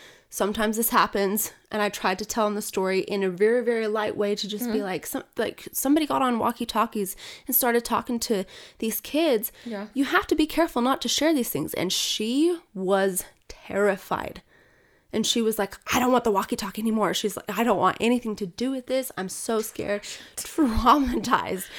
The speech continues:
Speaker 1: And I was like,
Speaker 2: Aw.
Speaker 1: "Oh, okay. How then?"
Speaker 2: Yeah.
Speaker 1: So these,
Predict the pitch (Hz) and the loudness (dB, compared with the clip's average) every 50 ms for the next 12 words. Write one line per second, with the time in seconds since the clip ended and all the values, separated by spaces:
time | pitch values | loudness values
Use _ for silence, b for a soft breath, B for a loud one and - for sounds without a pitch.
0 | B B B B B - 214 208 220 226 214 214 214 214 208 190 190 196 190 - | B B B B B 2 4 6 6 6 6 4 4 4 4 2 2 0 2 2
1 | 285 294 285 254 240 220 214 - - - - - - 202 - - - 294 311 320 | 4 4 4 2 0 -4 -6 -8 -6 -4 -2 -2 -2 -4 -4 -2 0 2 2 4
2 | 302 247 208 180 - - _ _ - - 185 165 - - 190 _ B B B 262 | 4 4 2 0 -2 -6 _ _ -6 -4 -4 -4 -4 -8 -10 _ B B B -10
3 | 226 196 190 190 214 - - 285 294 311 349 339 339 | -8 -8 -8 -8 -8 -4 0 2 6 6 6 4 4